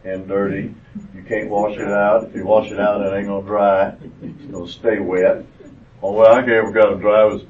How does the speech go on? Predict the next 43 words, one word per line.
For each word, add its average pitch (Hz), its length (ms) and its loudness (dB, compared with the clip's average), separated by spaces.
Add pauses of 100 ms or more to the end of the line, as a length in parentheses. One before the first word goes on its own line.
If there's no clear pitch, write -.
(140)
put 127 140 0
'em 117 80 -2
in 110 180 -4
front 117 280 0
of 90 80 -8
the - 80 -18
fan 110 480 0
when 95 100 -10
we 95 60 -6
got 113 160 -4
back 101 220 -2
to 104 60 -12
the 92 100 -10
motel 107 520 0
room, 90 460 -8
blow 107 260 4
a - 60 -8
fan 117 220 -6
on 90 360 -6
'em 92 80 -12
in 98 60 -12
the 95 80 -14
motel 101 440 -2
room. 90 280 -8
I 92 120 -8
got 95 240 -6
one 95 240 -8
pair 90 160 -10
of 87 80 -14
socks - 360 -6
to - 60 -20 (120)
dry 85 200 -14
like - 300 -10
that. - 320 -10
<laughs> - 840 -6
Just 131 180 -8
wear 131 280 -2
the 143 60 -2
same 147 340 -4
clothes. 120 460 0 (220)
Oh, 190 200 6
I 185 200 8
got, 135 280 2